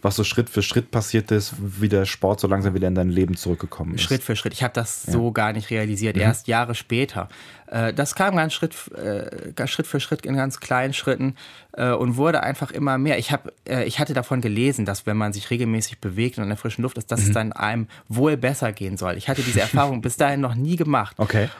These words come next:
Speaker 2: Und nachdem ich das einige Monate lang so gemacht hatte, und auch in dieser Zeit musste ich mir schon häufig in den Hintern treten, um das überhaupt zu machen, aber
Speaker 1: Mhm.
Speaker 2: ich hab's gemacht,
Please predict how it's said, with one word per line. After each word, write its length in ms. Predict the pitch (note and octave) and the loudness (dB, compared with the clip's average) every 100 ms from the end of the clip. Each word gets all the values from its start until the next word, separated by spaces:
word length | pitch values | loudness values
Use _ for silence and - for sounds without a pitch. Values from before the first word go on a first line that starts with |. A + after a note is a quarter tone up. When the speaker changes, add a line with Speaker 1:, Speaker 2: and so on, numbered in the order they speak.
| - | -4
Speaker 2:
Und 260 | B2 A#2 - | 0 0 0
nachdem 340 | B2+ A#2+ E3+ | -2 2 0
ich 80 | E3+ | 2
das 160 | C#3 | -2
einige 340 | - B2 F3 D#3+ | 0 2 2 2
Monate 460 | C#3+ E3 D#3 - C3+ | 2 2 0 0 -2
lang 320 | B2+ C3 B2 - - - _ | 0 -2 -4 -10 -20 -20 _
so 300 | A#2+ B2+ E3+ | -2 2 4
gemacht 460 | C#3+ C3 D3 - A#2 | 4 2 0 -4 -6
hatte, 300 | G2+ - - | -4 -6 -4
und 180 | A#2 F#2+ | 0 0
auch 120 | A#2 | 0
in 40 | |
dieser 220 | B2+ C#3 | 2 2
Zeit 160 | - G#2+ | 0 0
musste 220 | B2 B2 | 0 -2
ich 80 | - | -2
mir 100 | A2 | -4
schon 220 | - G#2 | 0 0
häufig 180 | A#2+ B2 | 0 -2
in 60 | G#2+ | -2
den 60 | |
Hintern 200 | A#2 A#2+ | -2 -2
treten, 240 | G#2 G2+ F#2 | -4 -4 0
um 140 | B2+ | 0
das 140 | A#2 | 0
überhaupt 260 | - B2 - | 0 -2 -2
zu 80 | G2+ | -4
machen, 140 | F2 | -2
aber 120 | G2+ | 2
Speaker 1:
Mhm. 60 | G#2 | 2
Speaker 2:
ich 40 | |
hab's 160 | C#3+ - | 0 -4
gemacht, 400 | G2+ G#2 C#3 - | -4 -2 -2 -6